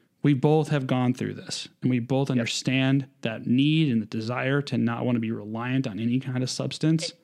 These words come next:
Speaker 2: it directly, like, one to
Speaker 1: Yes.
Speaker 2: one. The decision to not take it was a, an insecurity that I was dependent on something.
Speaker 1: Right. And of course, no one wants that. And the same
Speaker 2: No.
Speaker 1: parents, they don't wanna prescribe something that's not necessary,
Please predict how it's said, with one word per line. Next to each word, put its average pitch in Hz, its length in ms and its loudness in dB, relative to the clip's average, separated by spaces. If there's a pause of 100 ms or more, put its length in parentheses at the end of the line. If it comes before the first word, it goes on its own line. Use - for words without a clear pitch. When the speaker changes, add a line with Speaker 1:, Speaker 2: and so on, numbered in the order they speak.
(200)
Speaker 2:
it - 260 -2
directly, 131 720 0
like, 123 200 -4
one 135 200 2
to 139 120 2
Speaker 1:
Yes. 127 80 -2
Speaker 2:
one. 101 360 -2
The 117 80 -8
decision 135 460 -4
to 143 100 -8
not 127 200 -4
take 127 200 -8
it 110 120 -8
was 107 520 -10
a, 107 480 -12
an 110 120 -12
insecurity 113 960 -8 (140)
that 104 300 -12
I 101 300 -14
was 101 160 -16
dependent 107 480 -12
on 87 100 -20
something. - 320 -20 (420)
Speaker 1:
Right. 151 320 -4 (440)
And 156 160 2
of 160 140 -6
course, - 280 0
no 156 80 4
one 170 140 2
wants 135 200 0
that. - 260 -10 (480)
And 151 120 6
the 147 40 2
same 180 340 2
Speaker 2:
No. 151 60 -8 (580)
Speaker 1:
parents, 160 400 0
they 139 80 0
don't 151 180 0
wanna 143 180 2
prescribe 131 480 -6
something 131 300 -2
that's 120 180 -2
not 123 200 -4
necessary, 123 680 -6